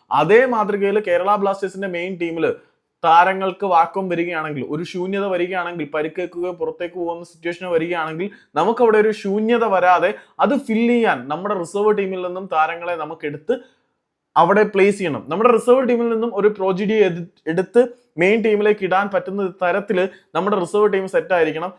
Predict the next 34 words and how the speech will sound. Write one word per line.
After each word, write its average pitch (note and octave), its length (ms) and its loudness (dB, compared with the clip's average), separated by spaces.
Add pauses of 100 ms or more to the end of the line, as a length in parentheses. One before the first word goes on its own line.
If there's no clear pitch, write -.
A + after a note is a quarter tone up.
(160)
റിസർവ് A3+ 300 2
ടീമിന്റെയും A3 380 0
മെയിൻ G3 220 -4
ടീമിന്റെയും F#3+ 360 -4
ഫിലോസഫിയും F#3+ 480 -8
സ്ട്രാറ്റജിയും F3 600 -6
ഒന്നാണെങ്കിൽ F#3 500 -4
മാത്രമേ E3 440 -4 (240)
ഇത്തരത്തിൽ G#3 500 2
റിസർവ് F#3+ 320 -4
ടീമിലെ F#3 240 -4
ഒരു F3+ 80 -4
പ്രോജിഡിയെ E3+ 500 -2
എടുത്തിട്ട് D#3 440 -2 (240)
മെയിൻ F3 200 0
ടീമിലേക്ക് F3 380 0
വെക്കാൻ E3+ 340 -2
പറ്റത്തുള്ളൂ. D3+ 500 -2 (240)
So, B3 360 4
മെയിൻ F#3 260 0
ടീമിന്റെയും A3 420 -2
റിസർവ് G3 300 -4
ടീമിന്റെയും F#3+ 400 -4 (120)
philosophy-യും G3 500 -4
style F3 340 -2
of G3 100 -8 (100)
play-യും F3+ 240 -4
ഒന്നായിരിക്കണം F#3 640 -4
എന്ന് F3 180 -12
ശാഠ്യം F#3 560 0
പിടിച്ച F3+ 240 -4 (380)
ഇവാൻ G3 280 4
വുക്കോമാനോവിച്ചിന്റെ G3 640 -2
സമയത്ത് D#3+ 520 -2